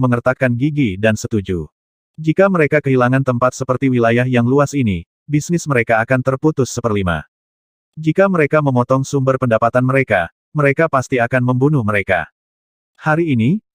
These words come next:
di dinasti pagi kerajaan Wuji, Raja Kerajaan Wuji mengumumkan bahwa dia akan pergi ke daerah lain belum lama ini dan menemukan bahwa orang-orang di wilayah yang luas itu menderita karena perang. Dia sangat sedih karena wilayah yang damai dan luas telah jatuh ke dalam kobaran api perang.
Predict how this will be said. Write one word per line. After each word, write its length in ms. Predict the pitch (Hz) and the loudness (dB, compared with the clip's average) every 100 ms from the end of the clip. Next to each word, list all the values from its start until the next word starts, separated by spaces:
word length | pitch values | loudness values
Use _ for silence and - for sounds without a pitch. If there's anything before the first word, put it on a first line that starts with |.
| _ | _
di 160 | 175 170 | 0 2
dinasti 400 | 156 143 - 175 | 2 0 0 0
pagi 240 | 143 143 | 0 0
kerajaan 400 | 131 120 117 117 | 0 0 0 0
Wuji, 480 | 120 143 131 101 98 _ - | 2 0 0 -2 -6 _ -2
Raja 240 | 135 143 175 | -2 0 0
Kerajaan 400 | 160 135 131 127 | 0 2 2 2
Wuji 240 | 123 139 | 0 2
mengumumkan 560 | 127 117 113 117 131 131 | 2 2 0 0 -2 0
bahwa 320 | 117 113 127 | 0 0 0
dia 240 | 131 110 | -2 -2
akan 160 | 113 117 | -2 -2
pergi 400 | 131 127 123 123 | -2 0 -2 0
ke 80 | 123 | 0
daerah 320 | 107 110 110 | 2 2 0
lain 240 | 117 131 | 0 0
belum 240 | 127 117 113 | 0 0 2
lama 240 | 120 131 | 0 0
ini 320 | 135 107 127 | -2 -2 0
dan 160 | 147 135 | 0 0
menemukan 400 | 127 120 123 123 | 0 0 0 0
bahwa 320 | 117 110 113 | 0 0 0
orang-orang 560 | 120 131 127 139 135 123 | 0 -2 0 0 0 0
di 160 | 135 | 0
wilayah 400 | 139 139 143 110 | 2 2 2 0
yang 240 | 110 113 117 | 0 0 2
luas 320 | 131 131 - | 2 2 0
itu 240 | 127 110 | -2 -2
menderita 560 | 113 117 110 131 110 92 | 0 0 0 0 0 0
karena 320 | 110 107 104 | -2 -2 -2
perang. 320 | 104 92 80 73 _ _ _ _ _ - | -2 -2 -4 -14 _ _ _ _ _ -8
Dia 320 | 165 165 170 | 0 2 2
sangat 320 | 160 151 151 | 0 0 -2
sedih 160 | 147 143 | -2 0
karena 320 | 139 131 131 | 0 0 0
wilayah 400 | 131 120 120 127 | 2 2 2 2
yang 160 | 131 | 0
damai 320 | 120 117 123 123 | 0 0 0 0
dan 160 | 123 | 0
luas 240 | 135 143 - | 2 0 0
telah 240 | 135 117 | -2 -2
jatuh 320 | 110 131 147 | 0 0 0
ke 160 | 139 127 | -2 0
dalam 240 | 117 117 | 2 2
kobaran 400 | 123 120 127 127 | 0 2 2 0
api 240 | 117 113 120 | -2 -4 -2
perang. 400 | 110 95 85 | 0 -2 -2